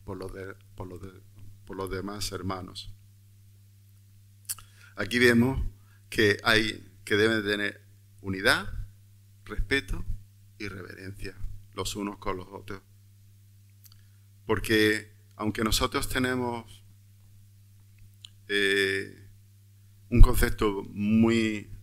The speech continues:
especial de la cena del Señor con mucho respeto, pero esto también lo podemos adaptar,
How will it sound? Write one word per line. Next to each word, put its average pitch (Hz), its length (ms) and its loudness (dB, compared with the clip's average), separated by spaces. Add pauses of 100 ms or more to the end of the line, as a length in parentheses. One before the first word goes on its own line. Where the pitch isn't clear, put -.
(260)
especial 107 500 4
de 98 80 0
la - 80 -10
cena 107 300 2
del 104 100 -8
Señor 101 500 2
con 98 160 -6
mucho 104 240 -2
respeto, 107 540 -4 (600)
pero 107 200 4
esto 139 200 0
también 117 320 0
lo 107 160 -2
podemos 101 560 -2
adaptar, 110 680 -2